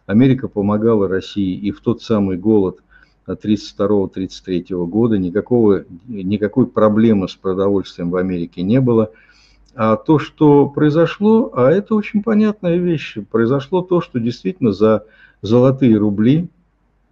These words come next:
Откуда взялись золотые рубли? Они взялись как раз от чудовищного совершенно ограбления крестья-, э, э, крестьянства, ограбления села,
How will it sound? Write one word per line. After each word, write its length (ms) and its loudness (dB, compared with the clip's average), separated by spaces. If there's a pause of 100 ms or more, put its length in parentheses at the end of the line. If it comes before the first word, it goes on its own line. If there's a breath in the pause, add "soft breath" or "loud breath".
(140)
Откуда 440 -2
взялись 360 -2
золотые 400 0
рубли? 320 -4
Они 240 2
взялись 400 0
как 220 -2
раз 240 0
от 180 0 (320 soft breath)
чудовищного 800 2
совершенно 560 -4
ограбления 640 2
крестья-, 500 -4
э, 560 -4
э, 280 -8 (120)
крестьянства, 760 -2
ограбления 640 2
села, 540 -2